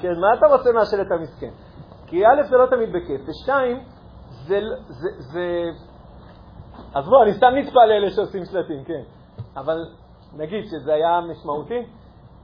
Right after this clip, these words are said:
זה לא מספר את עיקר הסיפור מה קורה פה מעבר לדלת. מה שקורה פה מעבר לדלת זה לא סתם "כאן גרים בכיף", זה לא, זה, זה, זה לא. מה כן קורה שם מעבר לדלת? זו השאלה שלנו היום. מה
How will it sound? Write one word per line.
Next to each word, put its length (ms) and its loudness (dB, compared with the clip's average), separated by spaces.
זה 180 -4
לא 200 8
מספר 420 4
את 80 2
עיקר 300 2
הסיפור 400 -4
מה 160 -2
קורה 260 0
פה 100 4
מעבר 360 -2
לדלת. 680 -4
מה 120 -2
שקורה 400 4
פה 200 -2
מעבר 280 2
לדלת 420 4
זה 100 -4
לא 180 0
סתם 220 -2
"כאן 140 0
גרים 220 -2
בכיף", 320 -4
זה 180 -6
לא, 360 2
זה, 180 -16
זה, 220 -16
זה 180 -4
לא. 260 0
מה 120 2
כן 260 2
קורה 220 0
שם 160 -6
מעבר 220 0
לדלת? 340 -2
זו 100 4
השאלה 320 4
שלנו 360 2
היום. 240 2
מה 220 6